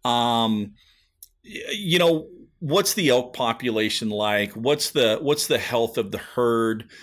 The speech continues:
Um, you know, what's the bull to cow ratio? Are there areas within the unit that you're finding larger elk numbers?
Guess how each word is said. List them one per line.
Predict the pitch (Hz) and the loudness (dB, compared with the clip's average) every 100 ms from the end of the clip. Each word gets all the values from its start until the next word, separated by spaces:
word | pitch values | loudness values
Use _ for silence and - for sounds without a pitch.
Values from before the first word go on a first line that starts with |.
| - - | -20 -8
Um, | 117 117 113 113 113 110 113 113 | -2 0 0 0 0 0 -2 -2
you | 127 | 0
know, | 120 | 0
what's | 127 147 - | 0 0 -2
the | |
bull | 120 110 127 | -4 -2 -2
to | 113 | -2
cow | - - 139 127 | -4 -2 0 0
ratio? | 123 127 127 - 131 120 120 117 117 - - - | 0 0 0 0 0 2 2 0 -2 -10 -20 -4
Are | 120 | 0
there | 123 123 117 | 2 2 2
areas | 135 139 143 135 | 0 2 2 0
within | 127 127 131 | -2 -2 0
the | 123 | 0
unit | 113 127 127 123 | 0 0 0 -2
that | 123 | -4
you're | 113 | -4
finding | - 120 117 113 113 | -2 0 0 0 0
larger | 120 123 127 120 | 0 0 -2 0
elk | 117 117 | 0 0
numbers? | 123 120 117 117 117 113 110 | -2 0 0 0 2 0 -2